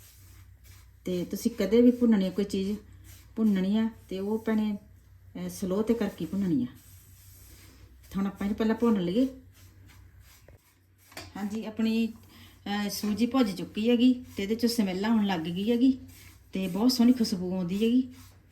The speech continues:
ਤੇ ਇਸੇ ਤਰ੍ਹਾਂ ਹੀ ਖੁਸ਼ਬੂ ਆਉਣੀ ਚਾਹੀਦੀ ਹੈਗੀ। ਫਿਰ ਤੁਹਾਨੂੰ ਸੂਜੀ ਭੁੱਜੀ ਦਾ ਪਤਾ ਲੱਗ ਜਾਊਗਾ। ਆਪਾਂ ਇਹਦਾ ਰੰਗ ਨਹੀਂ ਚੇਂਜ ਕਰਨਾ ਗਾ,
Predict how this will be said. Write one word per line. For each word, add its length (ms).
ਤੇ 80
ਇਸੇ 340
ਤਰ੍ਹਾਂ 200
ਹੀ 40
ਖੁਸ਼ਬੂ 400
ਆਉਣੀ 160
ਚਾਹੀਦੀ 380
ਹੈਗੀ। 240
ਫਿਰ 140
ਤੁਹਾਨੂੰ 240
ਸੂਜੀ 260
ਭੁੱਜੀ 280
ਦਾ 80
ਪਤਾ 220
ਲੱਗ 160
ਜਾਊਗਾ। 360
ਆਪਾਂ 220
ਇਹਦਾ 120
ਰੰਗ 240
ਨਹੀਂ 140
ਚੇਂਜ 260
ਕਰਨਾ 320
ਗਾ, 160